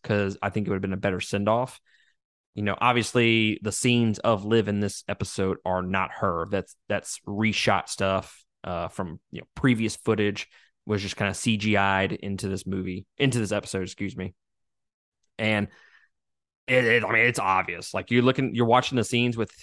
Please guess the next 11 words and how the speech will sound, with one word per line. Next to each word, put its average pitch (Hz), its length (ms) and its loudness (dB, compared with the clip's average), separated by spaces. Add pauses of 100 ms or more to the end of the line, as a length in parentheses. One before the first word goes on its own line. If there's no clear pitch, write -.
(240)
him, 120 500 2
uh, 98 480 2
and 92 120 -6
her 117 200 6
right 107 140 2
before 113 200 0
she - 140 -8
dies, 104 440 0 (600)
and 110 100 0
you're 139 80 4
like, 123 260 2